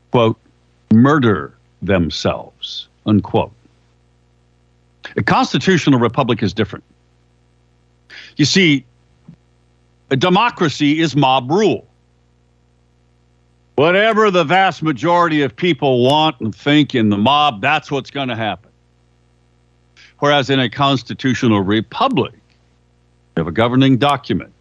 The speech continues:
called a constitution and a Bill of Rights. And that governs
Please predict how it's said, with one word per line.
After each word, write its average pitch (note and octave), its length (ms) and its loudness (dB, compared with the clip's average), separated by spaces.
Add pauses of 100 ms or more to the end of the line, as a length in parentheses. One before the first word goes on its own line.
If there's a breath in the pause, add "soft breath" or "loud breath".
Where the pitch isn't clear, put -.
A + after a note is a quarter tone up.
(100)
called B2 220 -2
a B2+ 40 -2
constitution C3 840 -2
and C2+ 80 -14
a C#2 60 -12
Bill G2 180 0
of G#2 120 -2
Rights. - 500 -6 (2000)
And A2 180 2
that C#3 380 0
governs G#2+ 680 -2